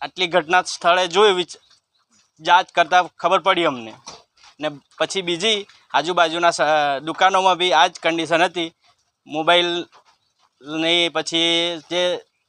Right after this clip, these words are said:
વડાપાવ નાસ્તા સેન્ટર હતું એમાં બી થોડી, મેડિકલ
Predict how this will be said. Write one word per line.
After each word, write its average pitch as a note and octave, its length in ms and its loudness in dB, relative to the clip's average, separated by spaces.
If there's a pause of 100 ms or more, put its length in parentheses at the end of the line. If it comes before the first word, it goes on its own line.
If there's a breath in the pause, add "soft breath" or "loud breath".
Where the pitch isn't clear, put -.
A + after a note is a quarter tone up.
(720)
વડાપાવ F3 400 4
નાસ્તા D#3+ 320 2
સેન્ટર E3 340 2
હતું F3 180 0
એમાં E3 220 4
બી F3 80 -4
થોડી, E3 360 -4 (1200)
મેડિકલ E3+ 680 2